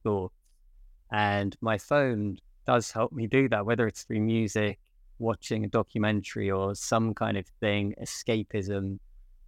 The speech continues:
or it's discovering stuff that I haven't had time to research and kinda, like, searching through stuff while I'm at the airport, just sitting around,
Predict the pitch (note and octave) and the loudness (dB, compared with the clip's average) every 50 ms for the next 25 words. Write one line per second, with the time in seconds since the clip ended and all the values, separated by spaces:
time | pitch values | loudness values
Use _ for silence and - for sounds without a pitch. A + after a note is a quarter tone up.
0 | - - C#3 C3 C3+ C#3 C3 B2 A#2+ A#2 - - - - C3 - - - - B2+ | -6 0 2 4 6 6 6 6 6 4 2 -2 -8 -8 -6 -8 -6 0 2 2
1 | A#2+ G#2 B2 A#2 A2+ A2 G2+ - - - - A2+ A2 G#2 - - - - A#2+ G#2+ | 4 4 4 2 2 2 -2 -4 -6 -2 2 2 2 2 0 -2 -6 -2 0 0
2 | G#2 A2 A2 G2+ G#2+ G#2 A2 G#2+ - - - A2+ A#2 A#2 A2 G#2+ G2+ - - A2+ | 0 0 -2 -4 -2 -2 -4 -4 -4 -4 2 4 4 4 4 2 0 -2 -4 -8
3 | G2+ F#2+ - - - - B2 A2 G2 F2+ - - - - - - - - - - | -8 -8 -8 -8 -4 -2 -2 -2 -2 -4 -6 -10 -18 -20 -20 -20 -20 -20 -20 -20
4 | - _ - - - - - - - G2+ G#2 G2 G2 G2+ - - A2+ G#2+ G#2 G#2 | -20 _ -20 -20 -20 -20 -14 -6 -2 0 0 2 0 0 0 0 2 2 2 2
5 | G#2 G2+ G2 - - - - B2+ A#2+ A2+ G#2+ - - G#2+ G2+ - - A#2 A#2 A2+ | 2 2 0 0 -4 -4 -2 0 0 0 0 -2 -4 -6 -6 -4 -2 0 0 0
6 | G#2 - - - G2+ F#2 - - G2+ F#2+ F#2+ F#2+ G#2 - G#2+ G#2+ A#2 C3 B2+ A#2+ | 0 -2 -2 -2 -2 -2 -2 -4 -2 -2 0 -2 -2 -4 -2 0 0 0 0 -2
7 | - _ - B2 A#2+ B2 - - A#2+ A2 - - A#2+ A2 - - A#2+ A2+ A2 A2 | -4 _ -2 0 0 0 -2 -4 -10 -12 -10 -8 -10 -10 -10 -8 -8 -4 0 0
8 | A2+ A2+ A2+ A2+ A2+ A2+ G#2+ G2 | 2 2 2 2 0 -2 -4 -6